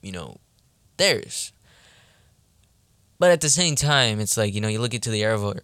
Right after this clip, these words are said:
Arrowverse fi-, writers and you're like, "Dude, why so many parallels to, you know, Batman?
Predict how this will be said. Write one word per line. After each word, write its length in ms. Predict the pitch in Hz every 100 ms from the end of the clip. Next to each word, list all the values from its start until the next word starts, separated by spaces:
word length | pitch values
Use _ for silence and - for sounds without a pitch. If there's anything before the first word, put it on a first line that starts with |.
| -
Arrowverse 440 | 123 113 104 101
fi-, 380 | - 104 92 95
writers 400 | - 101 98 98
and 80 | 101
you're 100 | 104
like, 300 | 101 98 101
"Dude, 300 | - 127 107
why 260 | 101 113 127
so 180 | - 123
many 240 | 113 110
parallels 720 | 107 113 113 110 107 104 104 -
to, 80 | -
you 180 | 104 104
know, 160 | 101 95
Batman? 440 | 127 110 85 -